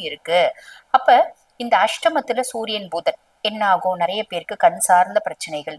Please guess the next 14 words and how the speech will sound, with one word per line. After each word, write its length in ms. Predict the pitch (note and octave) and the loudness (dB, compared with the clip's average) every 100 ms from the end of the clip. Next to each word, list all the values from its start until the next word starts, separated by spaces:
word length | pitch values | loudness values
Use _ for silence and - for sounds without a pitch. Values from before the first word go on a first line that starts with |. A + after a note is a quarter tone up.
| G#3 | -12
இருதயம் 420 | G#3 G#3 G#3 G3 | -10 -10 -10 -2
சார்ந்த 320 | F#3+ F3 F3 G3+ | 4 4 4 -2
பிரச்சனை, 360 | D#3+ - D3+ C#3 - _ _ _ _ | -4 -12 -6 -6 -6 _ _ _ _
அஹ், 160 | G3+ F#3 | -2 -2
ஹீட் 300 | - C#4 - | -2 -6 -6
ரிலேட்டட் 360 | G3+ F3+ F3 E3+ E3 | -6 -6 -4 0 2
காம்ப்ளிகேஷன்ஸ், 640 | D#3+ E3 D3+ D3 E3 E3 - F#3 | 2 -4 -12 -12 -4 -2 0 2
நரம்பு 320 | G#3+ B3 A#3+ | 2 2 -2
சார்ந்த 400 | - F3+ F3 - | 4 4 4 -2
பிரச்சனை, 320 | D3+ - D3+ C3+ - | -6 -12 -10 -8 -6
இதெல்லாம் 300 | - C#3+ G3+ | -4 -2 0
வர்றதுக்கு 380 | F3 E3+ F3 F3 | 0 0 -6 0
வாய்ப்பு 260 | E3 E3 E3+ | 0 0 -8
உண்டு. 200 | E3 B3+ | -4 -4